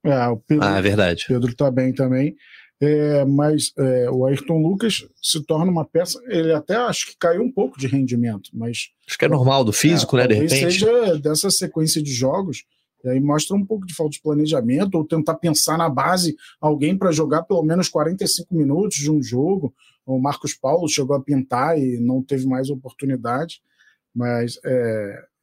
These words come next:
Speaker 1: isso que o Flamengo tem que encontrar outras soluções, senão ele vai sobrecarregar o cara que mais tá dando a ele, né?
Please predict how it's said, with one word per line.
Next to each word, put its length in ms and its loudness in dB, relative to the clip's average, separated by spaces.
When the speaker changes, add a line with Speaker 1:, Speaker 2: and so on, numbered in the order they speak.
Speaker 1:
isso 300 -6
que 320 -4
o 100 -14
Flamengo 420 -2
tem 120 -2
que 140 0
encontrar 500 -2
outras 360 -2
soluções, 600 -4
senão 200 0
ele 80 -4
vai 240 0
sobrecarregar 760 0
o 80 -2
cara 260 0
que 100 -2
mais 320 2
tá 140 2
dando 280 0
a 80 0
ele, 220 0
né? 100 -6